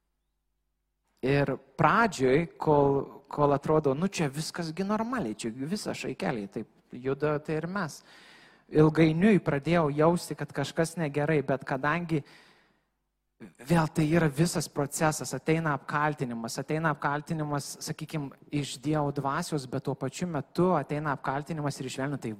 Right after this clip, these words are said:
va, <laughs> prisidirba ir taip toliau. Ir tu vėl toliau tiesiog esi nešamas tos srovės kažkur. Iki tokio vieto, vietos buvau davėjęs, kad man pasirodė,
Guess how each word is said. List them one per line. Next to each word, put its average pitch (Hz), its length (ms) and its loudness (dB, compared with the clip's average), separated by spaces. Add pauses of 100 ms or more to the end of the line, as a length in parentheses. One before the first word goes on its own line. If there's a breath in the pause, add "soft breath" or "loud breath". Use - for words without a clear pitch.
va, 120 920 -4
<laughs> 160 680 -14
prisidirba 139 1040 0
ir 131 100 -4
taip 147 160 0
toliau. 160 220 0
Ir 156 200 0
tu 175 160 -2
vėl 196 400 0
toliau 160 400 0
tiesiog 151 540 0
esi 170 240 -6
nešamas 147 680 -4
tos 160 300 -2
srovės 131 500 -2
kažkur. - 500 -2 (1300 loud breath)
Iki 151 200 0
tokio 233 320 2
vieto, 214 360 0 (180)
vietos 170 460 -2
buvau 160 240 0
davėjęs, 147 480 0
kad 151 160 -6
man 151 200 -2
pasirodė, 151 560 0